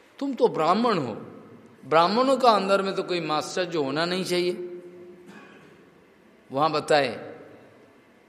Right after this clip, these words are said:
"সহজে নির্মল এই", बांग्ला में बताए, ध्यान से सुनो तो समझ में आएगा। "সহজে নির্মল এই ব্রাহ্মণ হৃদয়", ये स्वाभाविक ब्राह्मण हृदय निर्मल होता है। "मत्सर्य चंडाल কেনে ইহা বসাইলা,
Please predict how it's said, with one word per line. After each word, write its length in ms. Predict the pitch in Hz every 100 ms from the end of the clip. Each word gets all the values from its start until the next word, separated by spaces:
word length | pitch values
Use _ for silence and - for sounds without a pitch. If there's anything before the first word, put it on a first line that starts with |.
| _ _ _ _ _ _ _ -
"সহজে 500 | - 180 240 254 254
নির্মল 500 | 214 214 226 247 233
এই", 160 | 190
बांग्ला 320 | 170 185 196 202
में 160 | 175
बताए, 300 | 143 131 104 - - - - - - - -
ध्यान 220 | 139 185
से 140 | 185 180
सुनो 300 | 185 190 185
तो 120 | 165
समझ 260 | 156 143
में 120 | 135 120
आएगा। 300 | 101 117 - - - - -
"সহজে 500 | - 170 175 220 220
নির্মল 460 | 208 190 190 202 208
এই 340 | 208 170 202
ব্রাহ্মণ 480 | 175 165 165 196 220
হৃদয়", 680 | 160 160 156 160 214 - - - - - - - - - _ _ _ -
ये 60 | 135
स्वाभाविक 580 | - 156 175 220 262 190
ब्राह्मण 320 | 180 196 220
हृदय 240 | 190 214
निर्मल 400 | 208 175 170 196
होता 280 | 147 131 117
है। 200 | 101 - - - - - - - - -
"मत्सर्य 640 | 165 220 214 269 269 208 247
चंडाल 520 | - 202 196 220 226
কেনে 360 | 220 180 196 220
ইহা 240 | 156 160 202
বসাইলা, 600 | 160 - 185 190 156